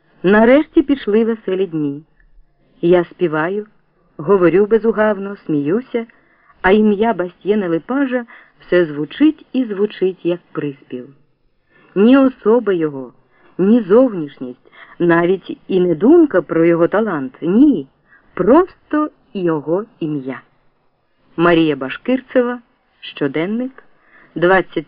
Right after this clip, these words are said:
сьоме лютого тисяча вісімсот вісімдесят третього року. Його ім'я з'являється в цій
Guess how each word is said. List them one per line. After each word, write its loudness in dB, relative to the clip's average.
сьоме -2
лютого 0
тисяча 0
вісімсот -4
вісімдесят -6
третього -10
року. -10
Його 4
ім'я 6
з'являється 0
в -4
цій 0